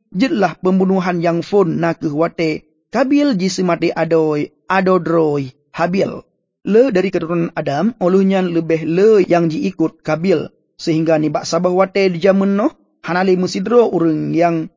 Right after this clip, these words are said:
getumele Allah, yang jit pelunak murka Allah. Dalam kitab tertulis, yang yang get ban mandum urang pikiran ji,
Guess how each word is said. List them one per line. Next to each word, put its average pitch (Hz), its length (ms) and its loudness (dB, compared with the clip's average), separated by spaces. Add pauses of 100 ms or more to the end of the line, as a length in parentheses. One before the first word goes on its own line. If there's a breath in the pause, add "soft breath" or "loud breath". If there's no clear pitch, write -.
getumele 208 560 0
Allah, 147 480 -4
yang 180 240 0
jit 170 240 -4
pelunak 208 400 -2
murka 147 400 -6
Allah. 160 320 -2 (160)
Dalam 143 180 -6
kitab 190 400 -2
tertulis, 160 460 -4 (400)
yang 240 320 0
yang 226 320 0
get 156 320 -2
ban 151 160 -4
mandum 185 400 -2
urang 185 260 0
pikiran 170 460 -2
ji, 170 240 -6